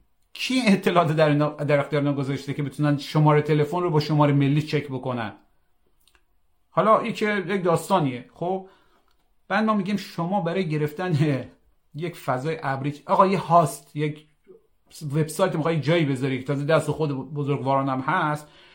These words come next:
شما میای شمارهٔ ملی طرف رو با آدرسش، با شمارهٔ تلفنش در اختیار یک سایت قرار میدی یا دیتابیسش که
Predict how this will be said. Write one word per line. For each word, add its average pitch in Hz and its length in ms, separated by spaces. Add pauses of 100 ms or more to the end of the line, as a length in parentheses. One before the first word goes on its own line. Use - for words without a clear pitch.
(120)
شما 196 320
میای 208 240
شمارهٔ 165 560
ملی 165 680
طرف 185 500
رو 135 120
با 135 460
آدرسش، 165 720
با 165 140
شمارهٔ 170 420
تلفنش 214 640
در 196 180
اختیار 202 280
یک 196 140
سایت 220 280
قرار 214 280
میدی 208 200
یا 190 140
دیتابیسش 180 640
که 185 240